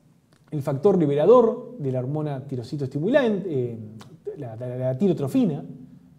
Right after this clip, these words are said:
o sea, hormona estimulante de la, de la tiroides, ¿no? Van a viajar por el sistema porta y va a la, va a liberar la hormona estimulante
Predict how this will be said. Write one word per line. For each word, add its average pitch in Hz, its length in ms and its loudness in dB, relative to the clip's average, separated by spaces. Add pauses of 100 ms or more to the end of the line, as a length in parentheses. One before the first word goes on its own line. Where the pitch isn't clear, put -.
(380)
o - 20 -18
sea, 127 100 -8
hormona 156 240 -2
estimulante 147 600 0
de 123 60 -4
la, 120 80 -8
de 127 160 -10
la 117 80 -8
tiroides, 160 580 -2 (260)
¿no? 165 120 -16 (1000)
Van 214 200 6
a 214 60 8
viajar 208 280 6
por 190 100 2
el 143 40 0
sistema 269 300 0
porta 240 360 2 (320)
y 220 120 4
va 285 140 6
a 302 40 8
la, 311 160 6
va 226 160 2
a 277 60 4
liberar 254 560 4
la 185 180 4
hormona 190 320 4
estimulante 185 720 2